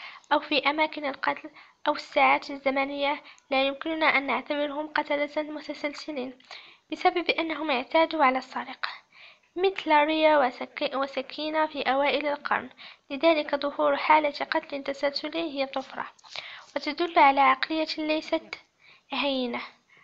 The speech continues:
مغلفة بنوع من المرض النفسي،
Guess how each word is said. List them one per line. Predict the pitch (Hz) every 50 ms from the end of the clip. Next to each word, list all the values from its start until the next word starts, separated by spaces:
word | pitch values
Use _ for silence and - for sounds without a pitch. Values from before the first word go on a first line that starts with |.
| _ - _ _ _ _ _ _ _
مغلفة | - 330 320 330 320 349 381 381 392 381 381 - 392
بنوع | 359 311 302 294 311 330 330 311 320
من | 330 330 320 302
المرض | 285 269 269 277 294 311 320 311
النفسي، | 320 320 320 330 320 - - - - -